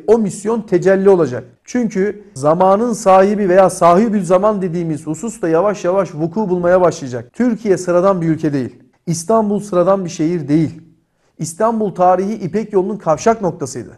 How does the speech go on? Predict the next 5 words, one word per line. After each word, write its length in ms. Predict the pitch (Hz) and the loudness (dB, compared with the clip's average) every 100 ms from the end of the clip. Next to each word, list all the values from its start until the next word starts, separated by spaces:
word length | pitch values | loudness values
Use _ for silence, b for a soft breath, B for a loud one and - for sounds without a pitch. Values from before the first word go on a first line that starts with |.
| _ | _
Ve 120 | 151 | -6
o 320 | - 214 254 247 | -2 0 0 2
tarihteki 720 | 196 202 202 208 214 247 - | 4 4 2 -6 -6 -8 -10
İstanbul 680 | 165 - 185 170 214 254 B B B - | -12 0 0 2 -2 -4 B B B -8
yeniden 460 | 190 269 214 196 | -2 0 0 0